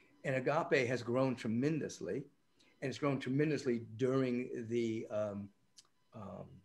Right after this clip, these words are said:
arrest at, what does it call it? Safer at home?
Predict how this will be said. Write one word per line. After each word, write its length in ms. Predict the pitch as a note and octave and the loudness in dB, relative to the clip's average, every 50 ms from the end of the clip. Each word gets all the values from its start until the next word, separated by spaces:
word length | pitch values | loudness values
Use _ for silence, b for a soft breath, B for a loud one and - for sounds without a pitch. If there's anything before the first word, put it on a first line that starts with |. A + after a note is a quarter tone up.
| _ _ _ _ _ _ _ _ _ _ - - - _ _ _ _ _ - | _ _ _ _ _ _ _ _ _ _ -20 -20 -20 _ _ _ _ _ -6
arrest 380 | C3+ B2 C3+ D3+ D3+ - - D3 | 0 4 4 4 4 4 2 0
at, 140 | A#2+ - C#3+ | 0 2 2
what 120 | D3 D3+ | 0 0
does 120 | D3+ C3+ | 0 -2
it 40 | C#3+ | -4
call 280 | C#3+ - C#3+ C3+ C3 C3 | -2 -2 0 0 0 -2
it? 140 | - - - | -4 -6 -4
Safer 340 | - - C#3 C#3 C#3+ D3+ | -2 0 0 0 0 -2
at 60 | C#3+ A#2 | -2 -2
home? 280 | B2+ B2+ B2 B2 B2 | -2 0 -2 -2 -4